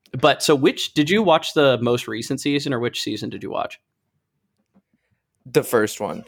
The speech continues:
Speaker 2: I didn't watch the full season either. I watched, like,
Speaker 1: Okay.
Speaker 2: half of it.
Speaker 1: So I watched, like, one or two episodes, and there's this guy on it called Nick, and Alex is like, "Dude, I hate this guy. Like, he's the worst." And he was,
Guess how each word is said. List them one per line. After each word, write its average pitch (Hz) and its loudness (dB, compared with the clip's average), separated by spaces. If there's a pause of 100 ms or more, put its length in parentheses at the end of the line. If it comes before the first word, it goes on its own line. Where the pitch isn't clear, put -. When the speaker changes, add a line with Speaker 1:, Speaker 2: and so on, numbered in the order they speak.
Speaker 2:
I 143 6
didn't 208 4
watch 143 0
the 123 -6
full 113 -4
season 110 -6
either. 104 2
I 101 2
watched, 113 0
like, 101 0
Speaker 1:
Okay. 127 -4
Speaker 2:
half 113 -4
of 85 -12
it. - -6
Speaker 1:
So 175 -6
I 175 2
watched, 220 2
like, 220 0
one 120 -2
or 113 -2
two 113 -6
episodes, 135 -2 (120)
and 123 2
there's 143 4
this 185 -2
guy 110 0
on 131 2
it 165 -2
called 113 -2
Nick, 107 -6 (420)
and 123 4
Alex 117 4
is 110 -4
like, - -4
"Dude, 107 -6
I 104 0
hate 101 -6
this 98 -6
guy. - -6
Like, - -8
he's 117 -4
the - -6
worst." 90 -6
And 135 2
he 147 6
was, 151 4